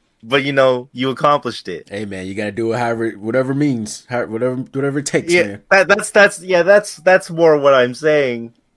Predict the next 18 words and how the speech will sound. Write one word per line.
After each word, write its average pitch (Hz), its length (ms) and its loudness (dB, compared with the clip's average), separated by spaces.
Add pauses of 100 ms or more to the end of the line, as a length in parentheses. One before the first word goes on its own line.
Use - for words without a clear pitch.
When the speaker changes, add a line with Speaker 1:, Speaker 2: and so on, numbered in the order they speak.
(200)
Speaker 2:
<laughs> 147 300 -4
Speaker 1:
Uh, 123 380 4 (360)
uh, 127 320 2
I'm 131 220 -2
gonna 127 260 -2
continue 131 560 -10
on, 120 320 0
but, 107 220 -4
uh, 101 360 -2 (300)
ladies 110 260 -2
and 98 80 -14
gentlemen, 110 540 0 (300)
uh, 98 180 -4
Mister 113 320 -4
Nick 104 220 -6
Dano 104 260 2
has 98 220 0
just 107 200 -4